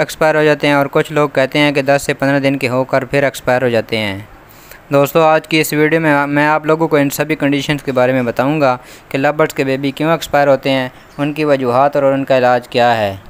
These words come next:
इंशाल्लाह इस वीडियो को देखने के बाद आपके लव बर्ड्स के baby कभी expire नहीं होंगे। अगर आप मेरी बताई हुई बातों पर अमल करेंगे तो दोस्तों, वीडियो को skip नहीं करना, वीडियो को मुकम्मल watch करना है,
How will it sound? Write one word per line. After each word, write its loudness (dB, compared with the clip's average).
इंशाल्लाह 0
इस -4
वीडियो 0
को 0
देखने 0
के 0
बाद 2
आपके 0
लव 2
बर्ड्स -2
के -4
baby -2
कभी 0
expire 0
नहीं -4
होंगे। -6
अगर 0
आप 0
मेरी 0
बताई 2
हुई 0
बातों 0
पर 0
अमल -2
करेंगे -2
तो -2
दोस्तों, 2
वीडियो 2
को -4
skip -4
नहीं -2
करना, 0
वीडियो 0
को -4
मुकम्मल -4
watch 0
करना -2
है, -2